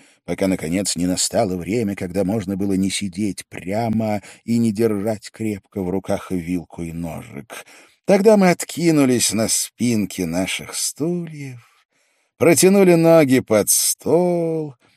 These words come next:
уронили на пол салфетки и благодушествовали, держась правой рукой за стакан, стоящий на столе,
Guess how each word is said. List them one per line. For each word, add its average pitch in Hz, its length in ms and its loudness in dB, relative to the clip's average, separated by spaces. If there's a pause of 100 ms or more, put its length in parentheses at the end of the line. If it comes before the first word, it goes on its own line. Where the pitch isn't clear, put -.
(240)
уронили 147 560 4
на 123 240 0
пол 107 240 -2
салфетки 131 1400 -8 (420)
и 151 160 6
благодушествовали, 143 1800 4 (340)
держась 139 560 2
правой 104 560 2
рукой 101 500 0
за 90 240 -6
стакан, 131 960 -6
стоящий 110 920 -6
на 101 160 -6
столе, 95 720 -4